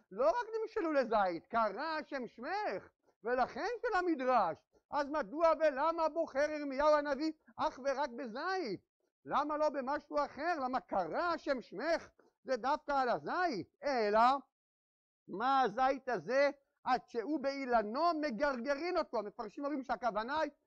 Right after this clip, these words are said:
שמסמנים איזה זית הוא כבר מלא שמן וכדאי להתחיל לקטוף ולטפל בו, ואיזה לא, אז הוא עוד באילן כבר מסמנים אותו, כבר הוא מסומן, ואחר כך מורידים אותו מן הזית ונחבט,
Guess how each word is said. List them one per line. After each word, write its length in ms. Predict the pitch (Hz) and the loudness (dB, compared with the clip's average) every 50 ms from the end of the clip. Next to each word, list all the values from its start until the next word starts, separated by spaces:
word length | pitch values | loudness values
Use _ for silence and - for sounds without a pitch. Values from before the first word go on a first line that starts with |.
| _ _ _ | _ _ _
שמסמנים 720 | 233 226 247 - - 269 262 247 262 302 381 427 427 311 233 | -8 -8 -8 -4 -2 -2 -2 -2 -2 0 0 0 0 0 0
איזה 280 | 233 254 262 247 254 214 | -2 -2 0 0 0 0
זית 340 | 185 262 269 269 247 - | 2 2 2 0 0 -2
הוא 100 | 254 214 | -6 -8
כבר 260 | - 196 254 240 233 202 160 - _ _ _ _ - | -4 0 2 4 4 4 2 -2 _ _ _ _ -2
מלא 260 | 220 247 247 240 220 | 0 0 2 2 0
שמן 420 | - - 269 277 269 262 233 220 202 | -2 0 0 0 0 0 -2 -2 -4
וכדאי 360 | 214 - - 214 202 240 240 | -4 -4 -2 0 2 2 4
להתחיל 380 | 220 226 214 - - 247 240 202 | 4 2 2 0 -2 -8 -8 -8
לקטוף 300 | 196 - _ - 254 214 202 | -10 -8 _ -2 -2 0 0
ולטפל 500 | 226 208 - 220 202 - 165 151 151 165 | -2 0 0 -2 -2 -2 -2 -2 0 0
בו, 280 | 165 202 208 226 - - _ _ _ _ 170 | 0 0 0 0 -2 -6 _ _ _ _ -2
ואיזה 440 | 208 269 285 302 285 220 294 320 | 0 0 0 0 -2 0 0 2
לא, 300 | 320 349 392 415 415 427 415 - _ _ - | 6 8 8 8 8 6 4 -2 _ _ -4
אז 160 | - 269 240 | -2 -2 0
הוא 100 | 311 359 | 2 2
עוד 120 | 349 254 | 2 4
באילן 380 | 277 349 339 339 320 320 339 381 480 480 | 4 4 4 4 2 0 -2 -2 -4 -4
כבר 80 | - 480 415 453 | -4 -2 -2 -2
מסמנים 460 | 427 - 381 311 311 294 285 277 254 | 0 0 0 0 2 2 2 2 2
אותו, 360 | 240 202 - - 202 185 170 147 | 2 2 2 0 0 0 0 0
כבר 100 | 196 226 | -2 -4
הוא 120 | 247 254 | -2 -2
מסומן, 680 | 254 247 - - 285 285 349 381 403 381 311 202 147 113 - _ _ _ _ _ _ _ | -4 -6 -6 -4 -2 0 2 2 2 2 2 0 -2 -6 -10 _ _ _ _ _ _ _
ואחר 460 | 180 277 294 269 - - - 311 339 294 | 0 2 2 2 2 0 -2 -2 -2 -2
כך 140 | 339 311 - | -4 -4 -2
מורידים 600 | 320 330 320 302 254 302 277 214 208 320 370 381 | 0 0 0 2 0 0 -2 -2 -2 -2 0 0
אותו 240 | 339 339 - 330 320 | 0 0 0 -2 -2
מן 160 | 330 320 302 | -2 -2 -2
הזית 420 | 311 277 214 214 294 320 339 294 233 277 | -2 -2 -2 0 2 2 2 0 -2 -2
ונחבט, 920 | 302 294 294 285 - - 208 202 160 165 254 311 370 392 370 269 175 - | 0 0 -2 -4 -6 -8 -10 -8 -6 -4 -2 -2 0 0 0 -2 -4 -6